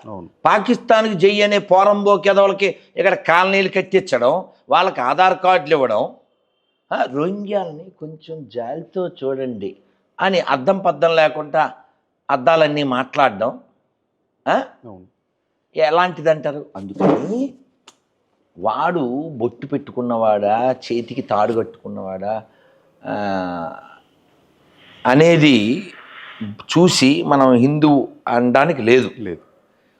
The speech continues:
Speaker 2: వాడు if he belongs to a party, if he believe,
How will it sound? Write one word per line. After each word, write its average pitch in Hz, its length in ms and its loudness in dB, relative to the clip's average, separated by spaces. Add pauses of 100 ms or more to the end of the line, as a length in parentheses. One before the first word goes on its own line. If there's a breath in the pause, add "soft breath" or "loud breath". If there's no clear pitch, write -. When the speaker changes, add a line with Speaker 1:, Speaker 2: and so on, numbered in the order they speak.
(140)
Speaker 2:
వాడు 135 580 2 (120)
if 123 100 -4 (100)
he 139 140 2
belongs 131 420 2 (160)
to 165 60 4
a 127 160 6
party, 123 680 -2
if 135 120 -6
he 143 40 4
believe, 127 440 0